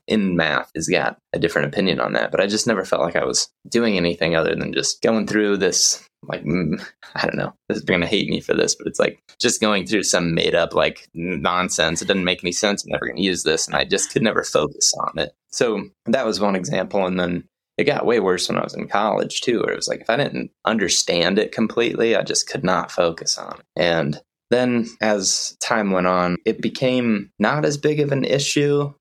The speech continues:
but I had different ways of figuring it out. Like, for example, where most of us worked before we started the hunting public, we worked at Midwest Whitetail.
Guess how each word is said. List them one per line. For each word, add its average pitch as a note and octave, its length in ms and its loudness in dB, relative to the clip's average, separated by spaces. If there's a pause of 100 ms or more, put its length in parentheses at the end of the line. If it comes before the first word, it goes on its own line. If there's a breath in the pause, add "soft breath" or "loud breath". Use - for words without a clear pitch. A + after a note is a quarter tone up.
(100)
but F#2 280 2
I F#2+ 60 -2
had F2+ 380 -2
different G2 300 0
ways F#2 320 2
of E2+ 220 0 (120)
figuring E2+ 440 0
it D#2+ 100 2
out. G2+ 220 2
Like, E2+ 220 -2
for F#2 140 0
example, A2 760 0 (480)
where G#2+ 280 2
most G2 300 0
of E2+ 80 -2
us F2+ 160 -2
worked F2+ 220 0
before F2 300 0
we F2 100 0
started E2+ 360 0
the F2 80 0
hunting E2+ 320 -2
public, - 400 -2 (100)
we F#2 100 2
worked F2+ 180 0
at - 80 -2
Midwest E2 400 2
Whitetail. - 560 -2